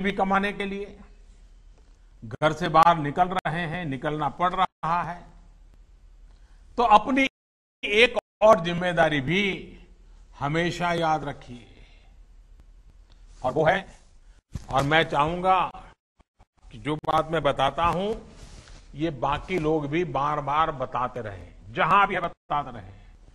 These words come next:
दो गज की दूरी, चेहरे पर मास्क, हाथ को बीस सेकंड तक साबुन से धुलना,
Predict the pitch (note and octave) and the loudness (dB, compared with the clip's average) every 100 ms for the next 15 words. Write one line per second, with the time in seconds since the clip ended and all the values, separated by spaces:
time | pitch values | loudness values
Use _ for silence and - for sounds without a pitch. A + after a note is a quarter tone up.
0 | - - - - - - - - - B2+ | -20 -20 -20 -20 -20 -20 -20 -20 -18 -4
1 | F3 G#3+ A3 G3 F3+ F3 D#3+ F3+ E3+ C#3 | 6 12 12 12 6 2 0 -2 -2 -2
2 | C#3 C#3 C#3 C3+ C#3 - - - - - | 0 0 0 -2 -8 -14 -20 -20 -20 -20
3 | - - - - - - - - - - | -20 -20 -20 -20 -20 -20 -20 -20 -20 -20
4 | - - - - - - _ - F3 E3 | -20 -20 -20 -20 -20 -20 _ -10 2 4
5 | F#3 G3 G3 F#3 F#3 F#3+ G3 G3 - - | 4 4 2 2 6 8 8 4 -12 -20
6 | - - - - B2 B2 C#3+ D#3 D3+ C#3+ | -20 -20 -20 -16 -8 0 4 6 4 -2
7 | - - - - - - - - - - | -10 -18 -20 -20 -20 -20 -20 -20 -20 -20
8 | - - - - - - - - - - | -20 -20 -20 -20 -20 -20 -20 -20 -20 -20
9 | - - - D#3 F3+ G#3 G#3 - G3+ G#3+ | -20 -20 -2 10 12 12 10 4 6 6
10 | - - - - - B2+ - - C#3 A3 | 2 -18 -20 -20 -20 -20 -20 -8 0 0
11 | A#3 - F#3 F3 F#3 F3 F3 F3 F#3 F3 | 0 -2 2 2 2 -2 -4 2 2 2
12 | - D3+ D3+ D#3 E3 F3 D3+ A2+ G2 C3 | -4 -2 -2 -2 -4 -2 -4 -6 -6 -4
13 | C3+ C#3 C#3 C#3 C3+ | 0 2 2 0 -8